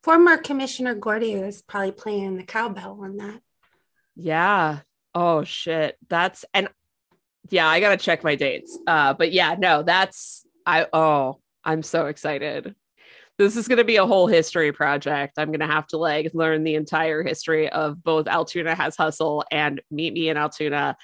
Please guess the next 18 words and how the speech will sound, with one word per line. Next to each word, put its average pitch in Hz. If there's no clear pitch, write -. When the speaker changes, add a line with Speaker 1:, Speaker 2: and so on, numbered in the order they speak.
Speaker 2:
nineteen 165
eighty-two. 156
You 147
can 170
find 151
it 147
on 151
YouTube. 147
Uh, 143
and 147
of 147
course, 151
we'll 151
share -
the 160
link. 147
<laughs> 349
Uh, 214